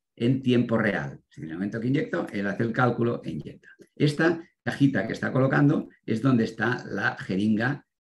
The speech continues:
que, en esta caja que está blindada y que preparamos en medicina nuclear. Y se sube la jeringa con el H M P A o con el E C D.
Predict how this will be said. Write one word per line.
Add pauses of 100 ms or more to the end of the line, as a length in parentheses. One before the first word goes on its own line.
que,
en
esta
caja
que
está
blindada
y
que
preparamos
en
medicina
nuclear. (260)
Y
se
sube
la
jeringa (160)
con
el
H
M
P
A
o
con
el
E
C
D.